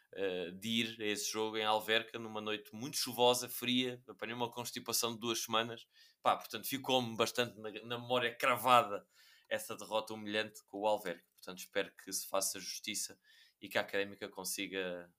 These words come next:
safar alguma coisa deste, deste jogo.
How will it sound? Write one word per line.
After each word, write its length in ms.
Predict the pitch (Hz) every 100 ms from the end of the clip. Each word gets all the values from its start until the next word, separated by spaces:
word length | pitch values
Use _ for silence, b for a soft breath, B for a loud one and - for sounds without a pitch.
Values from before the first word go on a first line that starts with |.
| _
safar 400 | - - - 107
alguma 420 | 98 92 95 101
coisa 340 | 92 98 92 - b b b _
deste, 380 | 87 98 - - 90 85 87 85 87 90
deste 340 | 101 110 107 -
jogo. 300 | 101 92